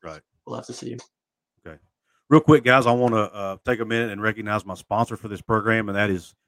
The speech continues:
Speaker 1: DraftKings Sportsbook. DraftKings Sportsbook is an official sports betting partner of the N F L and is my go-to when betting on the N F L this holiday season.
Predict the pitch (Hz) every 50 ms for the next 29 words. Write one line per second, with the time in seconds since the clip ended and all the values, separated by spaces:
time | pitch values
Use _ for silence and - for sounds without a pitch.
0 | _ _ _ - 110 120 127 127 - - 127 123 117 - - - 123 135 - -
1 | - 135 147 - - _ _ _ _ _ _ _ _ _ - 135 147 147 - -
2 | 143 127 - - 127 139 139 - - 135 131 - - 117 101 104 104 95 - -
3 | 143 143 - 127 101 - - 127 127 - - 131 123 120 110 - 110 123 127 127
4 | 110 104 98 104 98 113 113 107 95 - - 139 147 151 151 143 - _ _ _
5 | _ _ _ _ _ - 117 117 92 110 110 101 - 139 156 156 - 147 143 135
6 | 127 120 101 104 120 127 135 127 120 107 104 95 113 123 123 107 - 120 117 120
7 | 117 110 101 - - 110 107 110 98 101 104 104 - - 143 143 131 - 85